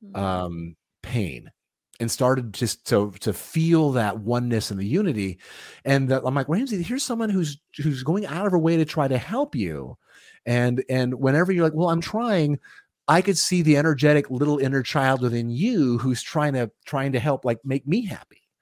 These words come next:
Speaker 1: Yeah.
Speaker 2: And that's why I was like, "Well, no, you are doing this, Eva." And, and that,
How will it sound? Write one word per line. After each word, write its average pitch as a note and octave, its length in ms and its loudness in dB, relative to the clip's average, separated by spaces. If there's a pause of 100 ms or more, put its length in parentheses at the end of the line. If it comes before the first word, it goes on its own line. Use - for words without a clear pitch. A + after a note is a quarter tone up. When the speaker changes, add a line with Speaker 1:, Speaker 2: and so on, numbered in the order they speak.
(220)
Speaker 1:
Yeah. G3 160 -2
Speaker 2:
And C#3+ 100 2
that's G3+ 280 2
why C#3 260 2
I C#3 60 2
was C#3 100 0
like, D#3+ 100 0
"Well, F#3 180 0
no, A#3+ 160 0
you B3 200 2
are C4+ 240 2
doing F3 280 0
this, A2 160 -4
Eva." A#2+ 280 -2
And, C#3+ 240 -2
and C#3 160 -2
that, F3+ 240 0